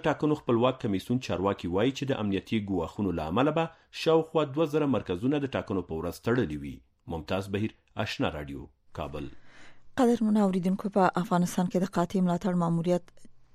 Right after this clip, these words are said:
Speaker 2: چارواکي وایي چې د ټاکنو د امنیت په ساتلو کې به له افغان امنیتي او دفاعي ارګانونو سره همکاري وکړي. تاسې په هکله د ممتاز بهیر رپورټ واورېده. اروپایي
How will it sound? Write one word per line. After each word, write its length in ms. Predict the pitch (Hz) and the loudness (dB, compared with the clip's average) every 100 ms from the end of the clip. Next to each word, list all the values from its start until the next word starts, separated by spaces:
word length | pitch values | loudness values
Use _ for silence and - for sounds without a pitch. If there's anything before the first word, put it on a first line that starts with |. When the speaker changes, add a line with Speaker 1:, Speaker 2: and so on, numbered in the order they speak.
| - | -12
Speaker 2:
چارواکي 640 | - 202 185 170 240 240 190 | -2 0 2 4 2 2 2
وایي 200 | 180 170 | 2 2
چې 160 | 160 160 - - - 208 | -2 -6 -8 -20 -4 2
د 140 | 214 | 2
ټاکنو 280 | 220 - 220 214 | 0 2 4 4
د 100 | - | 2
امنیت 240 | 185 185 - | 2 0 -2
په 80 | 190 | -4
ساتلو 340 | 185 170 180 185 | -2 0 0 -2
کې 120 | 180 | 0
به 140 | 180 | 2
له 160 | 175 165 - | 4 2 2
افغان 340 | 160 190 180 | -2 0 0
امنیتي 440 | 160 165 165 - 233 | 0 0 -2 0 0
او 140 | - 226 | 2 0
دفاعي 360 | 220 - 220 214 | -2 0 2 2
ارګانونو 520 | 196 175 160 175 185 | 0 0 0 0 -2
سره 200 | 202 196 - - - | 2 2 0 -8 -2
همکاري 400 | 196 196 165 - | 0 2 0 -2
وکړي. 260 | 73 - 160 - - - - | -6 -12 -18 -18 -20 -18 -2
تاسې 220 | - - 165 | 0 0 -2
په 140 | 165 165 | 0 0
هکله 220 | - 208 196 180 | 0 -4 0 2
د 0 | 170 170 - - | 2 2 -2 -4
ممتاز 500 | 180 180 - 226 220 | -2 0 -2 -2 -2
بهیر 400 | 170 165 180 175 - - 170 | -4 -2 -2 -4 -8 -10 -10
رپورټ 400 | 156 185 170 - | -8 -8 -8 -6
واورېده. 400 | - - 135 - - - - - - - - - - - - - | -6 -8 -12 -16 -20 -20 -20 -20 -20 -20 -20 -20 -18 -16 -8 0
اروپایي 400 | 226 226 262 | 0 2 0